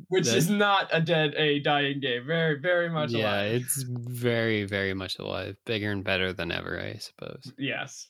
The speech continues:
Speaker 1: very sarcastic. But so with that, we're talking about a creature type in that series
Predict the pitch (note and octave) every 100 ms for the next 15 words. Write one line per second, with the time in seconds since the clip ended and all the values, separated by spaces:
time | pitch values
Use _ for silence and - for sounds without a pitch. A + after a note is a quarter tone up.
0 | - D3 E3 D#3+ D3 D3+ C#3 C3 A#2+ F3
1 | D#3+ - F3 D#3 G#3 A3 E3 C3+ C3+ -
2 | _ _ _ D#3 D#3+ D3+ D#3+ E3 D#3+ D3
3 | C#3 - C3+ B2+ B2+ - F#3+ F3 E3+ D#3
4 | C3+ B2+ - C3+ C3 B2+ A#2+ - - A#2+
5 | A#2 C3+ -